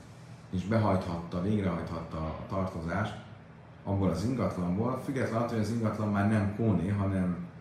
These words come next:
Schwarzé, majd később Schwarz visszajöhet Kohnhoz és követelheti vissza a pénzét, de, ö, mindenképpen, ö, ezt így meg lehetett csinálni.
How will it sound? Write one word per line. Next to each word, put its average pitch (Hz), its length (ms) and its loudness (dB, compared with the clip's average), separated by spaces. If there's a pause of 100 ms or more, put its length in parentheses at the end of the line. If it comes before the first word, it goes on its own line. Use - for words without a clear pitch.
(500)
Schwarzé, 120 680 -2 (540)
majd 143 180 0
később 107 360 0
Schwarz 120 340 2
visszajöhet 107 440 2
Kohnhoz 98 300 2
és 87 140 -2
követelheti 87 480 0
vissza 90 280 -2
a 92 80 0
pénzét, 76 460 -2
de, 87 460 -2 (100)
ö, 101 40 -4
mindenképpen, 95 1000 0 (640)
ö, 92 40 -4 (500)
ezt - 200 -6
így 80 100 0
meg 82 160 0
lehetett 76 320 -4
csinálni. - 420 -10